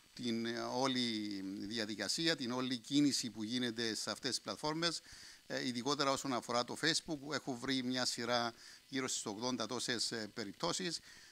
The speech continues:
Από δειγματοληπτικό έλεγχο που έγινε στη συνέχεια, έχει φανεί ότι οι πλήστες από αυτές έχουν αδρανοποιηθεί, έχουν κατέβει. Ε, αντιλαμβάνομαι ότι κάποιες από αυτές, ε,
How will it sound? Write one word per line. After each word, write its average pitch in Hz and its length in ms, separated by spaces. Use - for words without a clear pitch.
Από 117 280
δειγματοληπτικό 123 640
έλεγχο 143 280
που 131 100
έγινε 135 220
στη 123 140
συνέχεια, 127 800
έχει - 280
φανεί 120 320
ότι 131 180
οι 117 60
πλήστες 131 400
από 120 100
αυτές 131 400
έχουν 131 640
αδρανοποιηθεί, 117 960
έχουν 131 260
κατέβει. 143 460
Ε, - 140
αντιλαμβάνομαι 143 840
ότι 147 400
κάποιες 151 420
από 127 100
αυτές, 135 340
ε, - 40